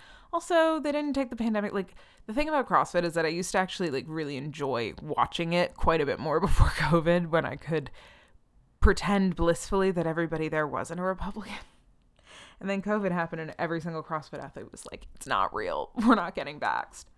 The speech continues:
So, after they fired them in twenty eighteen, Mars and Heber made their own documentary in twenty nineteen. Then they were invited back in twenty twenty. <laughs> So, like,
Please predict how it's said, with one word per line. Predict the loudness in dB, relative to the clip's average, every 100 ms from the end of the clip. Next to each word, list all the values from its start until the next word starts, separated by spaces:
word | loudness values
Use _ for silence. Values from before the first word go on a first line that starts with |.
| _ _ _ _ -20 -20
So, | -12 -2 0 2 0 -2 -6 -8 -20 -8 0
after | 0 4 6 8 6
they | 4
fired | 2 6 8 8 6
them | 4 2
in | 0
twenty | -2 -2 -2
eighteen, | -2 -4 -6 -4 -4 -4 _ _ -20 _ _ _ -12 0
Mars | 6 6 6
and | 2
Heber | 2 2 2
made | 2
their | 2 0 0 2
own | 4 4 2 -2 -4 -8 _ -6
documentary | 2 2 4 0 0
in | -2
twenty | -2 -4 -2
nineteen. | -4 -4 -8 -8 -8 -12 -14 -20 _ _ _
Then | 2 4
they | 6
were | 6
invited | 6 4 2 2
back | 4 4 4
in | -2
twenty | -2 -2 0
twenty. | 4 6 6 2
<laughs> |
So, | 0 2 4
like, | 8 8 8